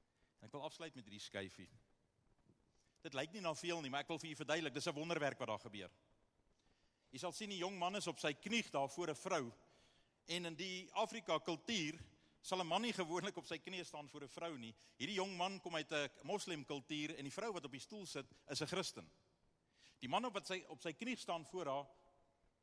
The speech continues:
is die vervolger gewees. Hy het 'n huis afgebrand en hy wou haar doodmaak. Hy het gesê, "Die volgende stap is, ek het nou jou goed gebrand, die volgende stap is ek sal jou lewe vat as jy nie terugkom na Islam toe nie." Hy het haar gedryf met, eh,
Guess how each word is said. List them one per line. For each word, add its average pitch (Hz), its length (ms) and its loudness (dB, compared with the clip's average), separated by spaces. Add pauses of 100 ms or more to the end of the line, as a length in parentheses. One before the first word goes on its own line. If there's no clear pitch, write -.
(140)
is 147 120 -4
die 170 120 -4
vervolger 190 540 0
gewees. 131 400 -4 (160)
Hy 147 60 6
het 190 120 6
'n 185 160 10
huis 233 140 4
afgebrand 165 520 2
en 185 80 2
hy 175 100 6
wou 175 180 6
haar 180 100 8
doodmaak. 170 420 2 (420)
Hy 147 60 4
het 175 100 2
gesê, 220 220 0
"Die 220 100 -4
volgende 226 340 0
stap 208 300 4
is, 156 200 -2 (800)
ek 143 120 0
het 170 80 -2
nou 165 100 2
jou 160 120 6
goed 254 220 -2
gebrand, 147 440 -2
die 139 100 -8
volgende 170 300 -2
stap 151 240 -2
is 131 100 -8
ek 131 80 -4
sal 139 140 -8
jou 135 80 -4
lewe 143 280 0
vat - 260 -4
as 110 80 -10
jy 135 60 -8
nie 135 80 -6
terugkom 139 320 -8
na 117 100 -8
Islam 110 380 -10
toe 95 120 -18
nie." 95 120 -20 (320)
Hy 131 60 2
het 135 60 2
haar 156 200 0
gedryf 170 260 4
met, 175 180 -6
eh, 143 140 -6